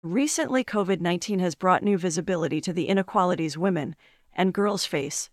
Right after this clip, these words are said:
Ongoing restrictions on movement and lack of income have placed women and girls with disabilities at heightened risk of violence by abusive partners. Women with disabilities are also at greater risk of poverty because of their discrimination in employment,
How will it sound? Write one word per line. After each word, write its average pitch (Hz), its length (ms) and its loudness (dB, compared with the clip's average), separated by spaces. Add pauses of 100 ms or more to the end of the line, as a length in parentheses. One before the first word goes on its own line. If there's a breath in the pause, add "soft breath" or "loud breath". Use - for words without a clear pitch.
(220)
Ongoing 285 480 4
restrictions 214 640 0
on 175 160 2
movement 180 420 0
and 180 120 0
lack 180 240 0
of 175 120 -4
income 180 320 -2
have 175 160 -4
placed 190 360 -4
women 151 340 -4 (380 soft breath)
and 185 200 0
girls 269 320 6
with 240 140 -2
disabilities 208 720 0
at 160 80 -2
heightened 247 440 0
risk 196 240 0
of 170 80 -2
violence 165 520 0
by 165 140 0
abusive 185 500 -2
partners. - 580 -4 (200)
Women 240 420 4
with 185 180 2
disabilities 180 720 0
are 160 100 2
also 190 360 2
at 160 120 2
greater 196 320 2
risk 196 300 0
of 170 140 -4
poverty 160 520 0 (360 loud breath)
because 233 300 2
of 190 100 2
their 226 120 6
discrimination 220 840 2
in 170 100 2
employment, 190 580 -2